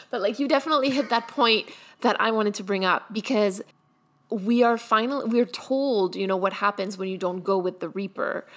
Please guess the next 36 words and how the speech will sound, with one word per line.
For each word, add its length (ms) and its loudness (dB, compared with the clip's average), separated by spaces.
So 260 4
it's, 220 2
it's 200 -4
interesting 460 -6
because 440 -6
in 220 -6
Faith, 540 -2
we 220 -6
were 200 2
told 540 2
that 320 2
the 80 2
Reaper 640 0
comes 240 0
to 120 -2
get 280 2
you 220 -6
when 220 -2
you're 120 -4
still 280 -2
alive, 520 2
right? 320 2
And 100 -4
that 140 -4
you 100 -8
can 200 -6
run 140 -2
away 200 2
from 240 -6
it. 140 -6
But 120 2
here 340 2
we 300 -2
find 460 -2
out 320 0
that 380 -2